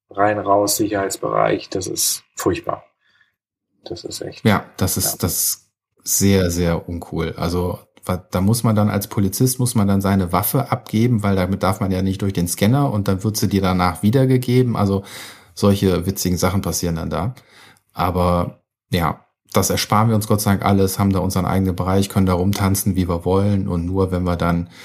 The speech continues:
Speaker 2: mal starten oder landen, dann nehmen wir Kontakt mit dem Tower auf. Und so hoch geht der, äh, unsichtbare Zaun dann auch nicht. Der soll bis fünfzig Zentimeter hoch gehen. Glaube ich aber nicht, weil ich hab's ausprobiert, drüber schwebend.
Speaker 1: <laughs>
Speaker 2: Ähm, das muss niedriger
Speaker 1: Okay.
Speaker 2: sein.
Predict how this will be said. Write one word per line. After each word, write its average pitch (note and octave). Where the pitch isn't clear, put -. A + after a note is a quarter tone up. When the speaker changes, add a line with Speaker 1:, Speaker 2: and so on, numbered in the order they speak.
Speaker 2:
mal F2
starten F#2+
oder E2+
landen, F2
dann F2
nehmen F2+
wir E2+
Kontakt -
mit E2+
dem -
Tower F2
auf. E2+
Und G2
so A2+
hoch A2
geht A2
der, F#2
äh, F2+
unsichtbare F#2+
Zaun F2+
dann F2
auch E2+
nicht. G#2
Der G2+
soll G#2+
bis G#2
fünfzig -
Zentimeter B2+
hoch A#2+
gehen. A2+
Glaube G2
ich -
aber E2+
nicht, G2
weil F2
ich -
hab's -
ausprobiert, F#2+
drüber F#2
schwebend. F#2+
Speaker 1:
<laughs> -
Speaker 2:
Ähm, F2
das -
muss G2
niedriger F#2
Speaker 1:
Okay. F#2+
Speaker 2:
sein. E2